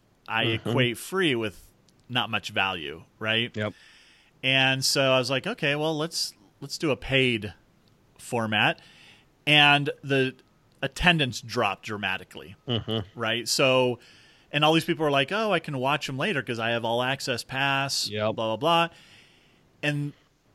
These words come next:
Speaker 1: then you've got these sessions that are going on and nobody's showing up for the Q and A,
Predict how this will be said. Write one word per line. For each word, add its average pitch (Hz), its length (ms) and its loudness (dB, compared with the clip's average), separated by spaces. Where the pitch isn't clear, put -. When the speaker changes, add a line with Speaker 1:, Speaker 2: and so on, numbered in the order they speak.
Speaker 1:
then 180 180 4
you've 160 140 0
got 151 260 6
these 131 320 0
sessions 170 520 0
that 131 100 0
are 123 80 0
going 123 280 -2
on 127 340 0
and 135 140 -2
nobody's 175 400 2
showing 143 260 0
up 139 100 -2
for 151 100 -4
the 135 100 -2
Q 151 220 -6
and 147 120 -2
A, 104 280 0